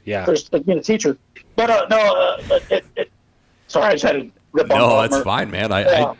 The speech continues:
Speaker 2: but, but,
Speaker 3: I won't
Speaker 2: uh,
Speaker 3: do it, but
Speaker 2: sorry, go ahead.
Speaker 3: I said I won't do it, but that's fine. Go ahead. <laughs>
Speaker 2: Oh, yeah. Um, sorry, I lost track. I just got worked up about Bob Merck. Um, but no, with, with the totals and everything,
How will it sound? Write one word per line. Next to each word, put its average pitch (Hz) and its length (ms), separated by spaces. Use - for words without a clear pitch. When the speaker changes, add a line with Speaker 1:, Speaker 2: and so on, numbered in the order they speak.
Speaker 2:
but, 160 240
but, - 160
Speaker 3:
I - 60
won't - 160
Speaker 2:
uh, 151 40
Speaker 3:
do - 100
it, - 100
but - 100
Speaker 2:
sorry, 147 200
go 160 60
ahead. 180 220
Speaker 3:
I - 160
said 110 120
I 120 60
won't 87 180
do 80 140
it, 104 60
but 104 80
that's 127 140
fine. 110 180
Go 104 100
ahead. 117 160
<laughs> - 560
Speaker 2:
Oh, 196 160
yeah. 127 500
Um, - 180
sorry, 165 240
I 180 60
lost 170 240
track. 165 480
I 151 80
just 147 140
got 143 340
worked 151 220
up 147 60
about 143 180
Bob 143 180
Merck. 147 200
Um, 170 500
but 254 120
no, 240 180
with, 202 180
with 190 100
the 190 60
totals 214 320
and 185 80
everything, 175 560